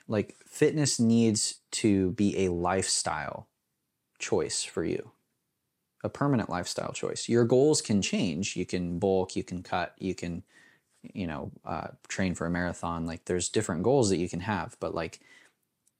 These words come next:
the, really the act of being a healthy person, of being a physically fit and healthy person, that's a lifestyle. And whenever things are rocky and ugly and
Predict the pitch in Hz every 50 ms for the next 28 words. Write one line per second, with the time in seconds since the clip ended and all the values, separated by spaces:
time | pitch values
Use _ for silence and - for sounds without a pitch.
0 | _ _ _ _ _ _ _ _ _ _ - 107 101 107 107 104 104 104 101 98
1 | 95 82 - - _ _ _ _ _ _ _ _ _ _ _ _ 113 113 117 117
2 | 110 101 95 104 104 101 95 95 90 90 - - _ _ _ _ _ _ _ _
3 | _ 110 113 117 113 - - - 107 95 95 98 95 107 107 107 107 104 98 95
4 | 87 95 101 95 - - - - 107 101 95 - - - - 85 - - _ -
5 | 101 98 92 90 85 82 87 101 - _ _ _ _ _ _ _ _ _ _ -
6 | 117 98 104 - - 95 90 87 90 - _ _ - - 120 107 - - - -
7 | - 92 90 98 98 - - - - - 117 101 - - - - 101 - _ -
8 | - - _ _ _ _ _ _ _ _ _ 101 98 - - 85 80 80 80 -
9 | - - - - - - - _ _ _ _ _ _ _ _ _ _ _ _ _
10 | _ _ - _ _ _ _ _ _ _ - 110 107 107 104 101 98 92 - -
11 | 113 104 104 104 110 113 127 131 120 - - 120 113 113 104 104 95 90 87 92
12 | 98 113 123 - - 101 95 95 101 - - 92 - - - 98 104 98 98 92
13 | 90 92 95 92 87 87 85 85 78